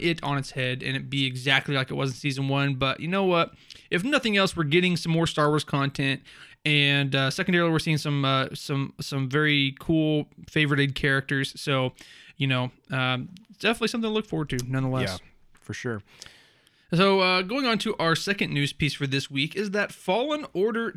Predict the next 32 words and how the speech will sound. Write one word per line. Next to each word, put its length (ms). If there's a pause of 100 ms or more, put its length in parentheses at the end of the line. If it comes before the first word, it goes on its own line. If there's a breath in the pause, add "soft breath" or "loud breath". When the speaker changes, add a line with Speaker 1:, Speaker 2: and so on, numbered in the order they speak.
Speaker 1:
two 680
finally 500
has 440 (280 loud breath)
a 220
release 580
date 340
reveal. 560
So, 240
J-, 220
uh, 100
Fallen 300
Order 100
two 140
is 80
kind 100
of 80
a 60
colloquial 400
term. 260
It 40
is 100
actually 220
called 260
Jedi 340
Survivor. 840 (360 loud breath)
Speaker 2:
Yes. 80
Speaker 1:
Um, 200
and 100
we 120
have 280
an 240
image, 640